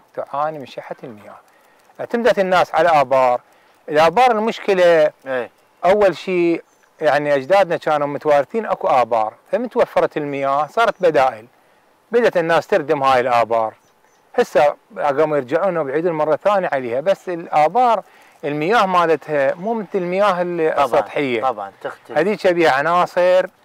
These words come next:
Speaker 1: بيها ف-، فيتامينات، يعني أساسية معرضة للشمس. فسبحان الله تجيك يعني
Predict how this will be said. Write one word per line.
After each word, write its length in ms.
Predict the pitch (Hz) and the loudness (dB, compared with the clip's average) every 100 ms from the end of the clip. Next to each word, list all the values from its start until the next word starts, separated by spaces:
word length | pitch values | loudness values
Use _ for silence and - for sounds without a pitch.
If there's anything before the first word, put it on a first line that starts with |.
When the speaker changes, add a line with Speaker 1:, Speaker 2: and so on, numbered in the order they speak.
| _ _ _ - | _ _ _ -14
Speaker 1:
بيها 840 | 123 160 147 147 147 143 139 139 | -4 -2 0 2 4 4 4 2
ف-، 140 | - - | -4 -14
فيتامينات، 1000 | - 131 143 139 135 151 175 180 185 180 | -10 -2 0 0 -4 -4 -2 0 0 -2
يعني 200 | 170 170 | -4 -4
أساسية 340 | 233 226 214 | -2 -2 0
معرضة 420 | 180 151 180 151 | -2 0 0 0
للشمس. 560 | 139 - 127 107 98 _ _ _ _ _ _ - | -2 -4 -6 -6 -16 _ _ _ _ _ _ -4
فسبحان 520 | 170 262 190 185 170 | -2 -2 -2 0 2
الله 300 | 160 151 151 | 2 2 2
تجيك 460 | 147 196 233 262 226 | 2 -4 -6 -4 -2
يعني 420 | 175 196 240 | -2 0 -4